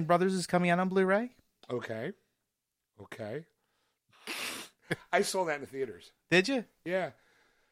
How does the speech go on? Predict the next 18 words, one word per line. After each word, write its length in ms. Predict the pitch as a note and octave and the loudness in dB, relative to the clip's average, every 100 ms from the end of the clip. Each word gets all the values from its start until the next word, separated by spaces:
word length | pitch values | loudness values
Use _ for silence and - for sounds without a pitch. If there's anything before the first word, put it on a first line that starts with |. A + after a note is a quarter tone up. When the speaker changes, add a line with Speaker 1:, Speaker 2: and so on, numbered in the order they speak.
| _ | _
Speaker 2:
Um, 340 | D#3 E3 F3 E3 | -2 0 0 -2
it 60 | |
was 100 | D#3+ | -6
probably 360 | - G3+ B3 B3+ | -4 0 0 -2
the 120 | D#3 | -6
only 160 | E3+ D#3+ | -6 -8
Cheech 300 | A#2 D#3+ B2+ | -10 -14 -16
and 80 | B2+ | -10
Chong 240 | D#3+ D3 | -8 -6
movie 260 | D3 B2+ B2 | -6 -6 -4
I 60 | |
ever 160 | C#3 C3+ | -4 -4
actually 260 | A#2+ B2+ G#2+ | -8 -12 -12
paid 320 | - B2+ B2+ | -8 -4 -4
to 60 | A2 | -4
go 120 | A2+ | -10
see. 240 | G2+ A#2+ E2+ _ _ _ - | -8 -10 -12 _ _ _ -4
Speaker 1:
Okay. 480 | E3 A3+ E3 B2 | -2 0 -2 -4